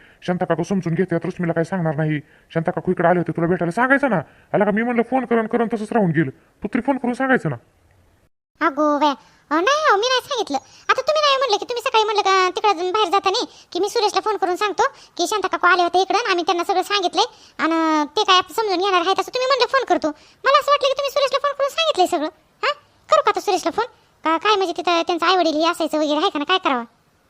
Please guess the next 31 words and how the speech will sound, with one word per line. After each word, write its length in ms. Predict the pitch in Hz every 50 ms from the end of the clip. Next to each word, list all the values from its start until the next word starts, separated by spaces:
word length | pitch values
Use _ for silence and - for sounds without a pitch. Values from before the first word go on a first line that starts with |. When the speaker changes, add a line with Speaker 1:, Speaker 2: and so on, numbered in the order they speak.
| _ _ _ _ _ _ _ _ _ _ _ _ _ _ -
Speaker 1:
अ, 320 | 127 147 147 147 147 147 147
ठीक 380 | - _ _ _ - 214 220 -
आहे, 100 | 226 240
नको 180 | 247 233 240
फोन 180 | 202 - 247 214
करू, 180 | - 180 190 233 - - -
मी 100 | 139 160 -
करतो 180 | 190 165 -
सुरेशला 320 | 156 - 196 175 - - 147
फोन. 160 | - 151 143 - _ _ _ _ _ _ -
सुरेशला 240 | 160 156 147 -
फोन 180 | 147 - 180 180
करतो 260 | - 170 160 - 196 226 - _ _ _ _ _ -
आणि 200 | 123 147 143 139
सांगतो 280 | - 202 196 - -
सगळं, 240 | 139 - 165 135 135 123 - _ _ _ _ _ -
कारण 120 | - 135 151
सुरेशला 380 | - - 180 180 160 - 165
असं 120 | 165 180 -
कुठेतरी 280 | - 165 170 - 160
असं 140 | 170 - 175
वाटतंय 240 | 175 165 - 156 170
की 100 | - 165
ती 300 | - 175 170 170 165 160 - - - - _ _ _ -
त्याच्या 180 | 185 170 170 170
सासूला 300 | - 185 185 - 165 170
शांताबाईला, 500 | - - 185 165 - 160 170 175 160 160
म, 260 | 160 165 165 160 156
काय 160 | 156 - 196 226
म्हणते 200 | 233 196 - 185
ती, 280 | - 175 170 165 156